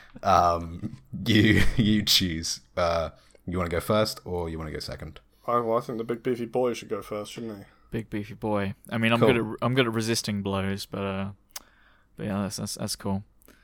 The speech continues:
Speaker 3: Um,
Speaker 1: Cool.
Speaker 3: yeah. Uh, right. I'm gonna, I'm gonna, I'm gonna smack him with the, with the long root of the law.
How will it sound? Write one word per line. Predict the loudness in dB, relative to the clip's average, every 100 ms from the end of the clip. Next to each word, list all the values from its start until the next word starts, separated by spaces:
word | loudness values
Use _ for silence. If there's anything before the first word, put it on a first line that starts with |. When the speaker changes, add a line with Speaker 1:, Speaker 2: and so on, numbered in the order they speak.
| _ _ _
Speaker 3:
Um, | -2 0 4
Speaker 1:
Cool. | 4 2 -4 -12 _ -20 -20 _ -2
Speaker 3:
yeah. | 2 2 -2 _ _ _ 0
Uh, | 2 4 4 2 0 -4 _ 4
right. | 8 8 4
I'm | -4 0
gonna, | 2 4 4 2 0 0
I'm | 2
gonna, | 6 8 8 6 2 -14 -20 _ _ -18 -14 -4
I'm | -2
gonna | 0
smack | 0 4 4 4
him | 0 0
with | -2 0
the, | 2 4 2 -4
with | -2
the | 2
long | 2 2
root | 2 2
of | 2
the | 0
law. | 2 2 0